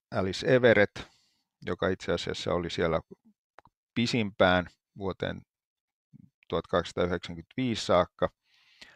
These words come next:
Ö, Edith Rix oli vaan pari vuotta. Hän oli hyvin säntillinen ja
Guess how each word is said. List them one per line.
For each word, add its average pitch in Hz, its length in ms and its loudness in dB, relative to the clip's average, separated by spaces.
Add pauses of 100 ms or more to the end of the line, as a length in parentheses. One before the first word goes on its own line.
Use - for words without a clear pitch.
(920)
Ö, 104 220 6
Edith 135 460 4
Rix - 460 0
oli 110 280 -4 (240)
vaan 98 300 -4
pari 113 440 6
vuotta. 92 540 2 (640)
Hän 117 160 0
oli 104 140 -2
hyvin 101 220 -2
säntillinen 98 600 2
ja 95 80 0